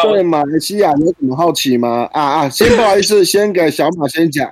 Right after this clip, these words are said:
Speaker 2: 哦，没有啊，那时候我就讲，哦，我记得我第一次上台就是，我就讲我在台湾住很久，然后有很多人问我是哪里人，我，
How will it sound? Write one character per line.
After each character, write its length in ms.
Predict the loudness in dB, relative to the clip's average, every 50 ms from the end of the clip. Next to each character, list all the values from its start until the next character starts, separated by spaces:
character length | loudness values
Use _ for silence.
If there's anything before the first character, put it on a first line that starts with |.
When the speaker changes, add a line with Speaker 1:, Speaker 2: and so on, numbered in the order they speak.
| -12 _ _
Speaker 2:
哦， 120 | -4 -2
没 120 | -2 0 0
有 80 | 0
啊， 180 | 2 2 2 0
那 140 | 0 -2 -2
时 120 | 0 0
候 160 | 2 2 2
我 120 | 2 0 0
就 120 | -2 -4 -4
讲， 220 | -4 -4 -4 -4 -6 -8 -6
哦， 140 | -4 -2 -2
我 140 | -2 -2 -6
记 120 | -8 -12 -8
得 120 | -4 -4
我 100 | -4 -4
第 160 | -4 -6 -8
一 40 | -8
次 120 | -8 -8 -6
上 180 | -6 -6 -6 -6
台 180 | -6 -6 -6 -6
就 160 | -6 -10 -10
是， 180 | -6 -4 -2 -2
我 220 | -2 -4 -6 -6
就 120 | -6 -6 -6 -2
讲 240 | -2 -2 -2 -2
我 120 | -2 -4 -2
在 160 | 0 0 -2 0 -2
台 120 | -2 -2
湾 180 | 0 0 -2 -4 -6
住 180 | -8 -8 -8
很 220 | -8 -8 -12 -14 -14
久， 160 | -14 -14 -14 -14 _ _ _ -6
然 100 | -2 0
后 100 | 0 0
有 180 | 2 2 2 2
很 120 | 0 0
多 140 | 0 0 0
人 100 | 0 2
问 160 | 2 2 2
我 140 | 0 0 -2
是 100 | -4 -4
哪 140 | -2 -2 0 0
里 180 | -2 -2 -6 -6
人， 300 | -4 -4 -4 -4 -4 -6
我， 180 | -6 -6 -6